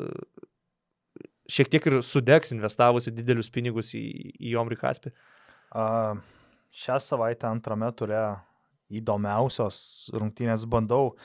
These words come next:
Speaker 2: bandau sugalvot, kurios čia įdomiausios, bet irgi tie susitikimai tokie atrodo su ryškiais favoritais. Gal Chimki Baskonija yra tokios gero lygio rungtynės,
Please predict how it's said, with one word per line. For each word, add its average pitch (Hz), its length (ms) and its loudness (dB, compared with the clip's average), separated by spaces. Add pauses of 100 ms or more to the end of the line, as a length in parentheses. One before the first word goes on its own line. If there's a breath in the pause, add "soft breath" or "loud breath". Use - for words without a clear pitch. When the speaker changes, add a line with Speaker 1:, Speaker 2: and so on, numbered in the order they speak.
(320 loud breath)
Speaker 2:
bandau 120 220 0
sugalvot, 123 400 2
kurios 123 240 2
čia 131 140 -2
įdomiausios, 120 440 2
bet 127 220 -2
irgi 123 220 -2
tie 110 100 0
susitikimai 113 500 -2
tokie 113 300 -4
atrodo 107 600 0
su - 200 -8
ryškiais 107 560 -6
favoritais. 113 640 -2 (460 soft breath)
Gal 113 180 2
Chimki 151 400 2
Baskonija 131 560 4
yra 123 240 4
tokios 117 460 2 (880)
gero 117 400 6
lygio 120 300 0
rungtynės, 120 720 -4